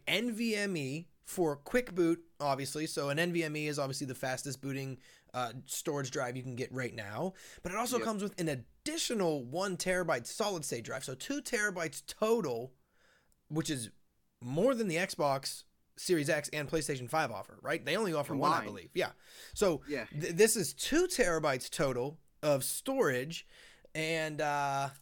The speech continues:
Speaker 1: it's not done. It's also V R ready,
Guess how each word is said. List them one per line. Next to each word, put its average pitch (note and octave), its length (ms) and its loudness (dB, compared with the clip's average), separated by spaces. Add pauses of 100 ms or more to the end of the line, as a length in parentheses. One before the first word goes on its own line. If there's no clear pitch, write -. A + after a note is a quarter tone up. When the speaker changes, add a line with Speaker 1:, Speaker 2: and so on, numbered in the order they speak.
(720)
Speaker 1:
it's - 180 -4
not G3 180 -2
done. A#2 320 4
It's D#3 300 0
also A3+ 600 6 (300)
V C3+ 320 0
R F3+ 140 4
ready, D#3+ 320 0